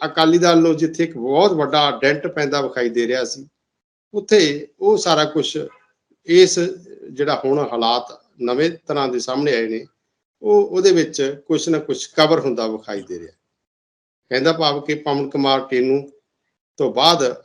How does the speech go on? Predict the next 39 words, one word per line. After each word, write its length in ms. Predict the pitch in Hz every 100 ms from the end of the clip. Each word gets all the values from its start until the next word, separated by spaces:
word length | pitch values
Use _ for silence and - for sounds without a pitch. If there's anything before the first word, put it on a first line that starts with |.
| -
ਅਕਾਲੀ 340 | - 131 143
ਦਲ 220 | 147 139
ਨੂੰ 380 | 139 127 120 - -
ਜਲੰਧਰ 380 | 113 135 156 156
ਦੇ 140 | 147
ਵਿੱਚ 420 | 123 117 - 113 110 _ _ _ _ _ _ 190
ਉਸ 100 | 175
ਤੋਂ 160 | 202
ਵੀ 140 | 180 170
ਇੱਕ 140 | 165
ਵੱਡਾ 260 | 131 127 139
ਚਿਹਰਾ, 580 | 135 127 120 98 - _ _ _ _
ਅਹ, 500 | 117 113 - 123 127 - _ _
ਕਹਿ 140 | 147
ਲਈਏ 200 | 190 196
ਕਿ 200 | 156 160
ਨਸੀਬ 420 | 135 117 127 147
ਹੋਇਆ, 380 | 151 120 104 104 - _ _ _ _
ਸ਼ਾਇਦ 320 | - 117 113
ਕੋਈ 300 | 113 120 117 -
ਅਤਕਥਨੀ 500 | 113 113 123 - 139
ਨਾ 100 | 156
ਹੋਏ। 240 | 151 151 160 160 _ _ _ _ _ _
ਤੇ 80 | 180
ਚਰਨਜੀਤ 520 | 190 175 196 220 220
ਸਿੰਘ 240 | 226 220
ਚੰਨੀ 640 | 220 190 202 208 208 196 -
ਕਾਂਗਰਸ 360 | 170 180 202 165
ਦਾ 160 | 196
ਇੱਕ 120 | 180
ਵੱਡਾ 300 | 160 139 160
ਚਿਹਰਾ, 400 | 160 - 170 175
ਉਹਦੇ 340 | 180 180 190 202
ਮੁਕਾਬਲੇ 600 | 160 147 143 147 175 180
ਖੜਾ 260 | 170 175
ਕਰਨ 320 | 175 160 127 123
ਲਈ 240 | 113 104 _ _ _ _ _ _
ਅਕਾਲੀ 340 | 127 151 147 156
ਦਲ 260 | 160 151